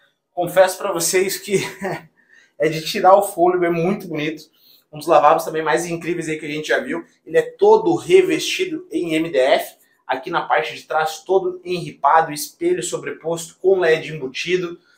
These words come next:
Dois pêndulos aqui maravilhoso. Cuba esculpida, os metais todos no gold.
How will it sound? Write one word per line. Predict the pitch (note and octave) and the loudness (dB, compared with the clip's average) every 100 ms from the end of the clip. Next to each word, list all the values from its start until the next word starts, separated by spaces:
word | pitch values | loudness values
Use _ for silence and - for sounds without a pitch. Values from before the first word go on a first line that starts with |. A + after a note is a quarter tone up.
| _ C3 | _ _
Dois | C#3+ F3 F3+ | 0 2 0
pêndulos | - F3 E3+ D3+ C3+ | -2 0 0 -2 -4
aqui | C3+ E3+ | -4 0
maravilhoso. | D#3 C#3+ B2 A#2+ C3+ D#3 D#3 E3 - _ _ _ - | 4 4 4 2 6 6 6 0 -10 _ _ _ -2
Cuba | G3 G#3+ G3+ D#3 - - _ _ | 0 6 8 8 4 -8 _ _
esculpida, | G3+ - E3 E3 F3 F#3+ E3+ F3 E3+ - _ | -10 -10 -12 -14 -10 -6 -2 -2 -4 -12 _
os | C#3 | -8
metais | D#3 D3 D#3 F3 - | -6 -2 0 0 -4
todos | - F#3+ F#3+ F#3 | 2 2 2 -2
no | F#3 F#3 | -6 -6
gold. | - E3+ F3+ F#3 F3 E3 E3 | -2 4 6 6 2 -4 -8